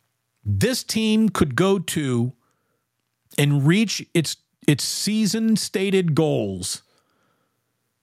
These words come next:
based on what we've seen in these two weeks coming out of the bye. They look rejuvenated. They look reinvigorated. They look rededicated.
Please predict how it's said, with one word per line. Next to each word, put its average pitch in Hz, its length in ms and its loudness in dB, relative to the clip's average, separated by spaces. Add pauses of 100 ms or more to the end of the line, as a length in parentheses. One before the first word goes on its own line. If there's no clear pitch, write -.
(420)
based 180 360 2
on 175 160 0
what 170 160 2
we've 175 180 2
seen 170 240 -4
in 156 80 0
these 131 220 0
two 180 180 -2
weeks 147 340 0
coming 135 280 -2
out 127 160 0
of - 20 -4
the 113 80 -4
bye. 95 440 -4 (540)
They 143 160 0
look 151 400 0
rejuvenated. 139 1080 0 (320)
They 135 100 2
look 156 300 2
reinvigorated. 143 1120 -2 (400)
They 143 120 2
look 160 220 2
rededicated. 147 1000 0